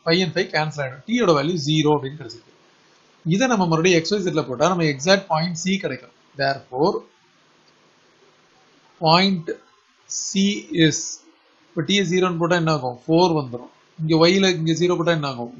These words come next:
ஒன் வந்துரும். இங்க ஜீரோ போட்டா டூ வந்துரும். அப்போ இந்த ஃபோர் ஒன் டூ தான் பாயிண்ட் C. So, இந்த பாயிண்ட் C நமக்கு கிடைச்சிருச்சு. So, இங்க எழுதிடலாமா?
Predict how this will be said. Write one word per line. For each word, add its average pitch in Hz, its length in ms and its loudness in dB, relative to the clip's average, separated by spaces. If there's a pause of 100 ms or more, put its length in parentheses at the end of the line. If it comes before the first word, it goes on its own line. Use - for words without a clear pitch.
(100)
ஒன் 165 140 -4 (100)
வந்துரும். 120 300 -12 (480)
இங்க 170 140 2 (100)
ஜீரோ 180 220 4
போட்டா 170 200 2 (520)
டூ 190 100 0 (120)
வந்துரும். 120 320 -8 (320)
அப்போ 147 240 -4
இந்த 147 200 -4
ஃபோர் 233 300 2
ஒன் 185 180 0
டூ 143 60 -4 (100)
தான் 202 200 0
பாயிண்ட் 165 340 0
C. 151 120 -4 (920)
So, 143 80 -4 (560)
இந்த 147 200 -6
பாயிண்ட் 185 280 2
C 185 180 0
நமக்கு 143 280 -4
கிடைச்சிருச்சு. 135 440 -6 (360)
So, - 120 -18
இங்க 143 140 -6
எழுதிடலாமா? 156 480 0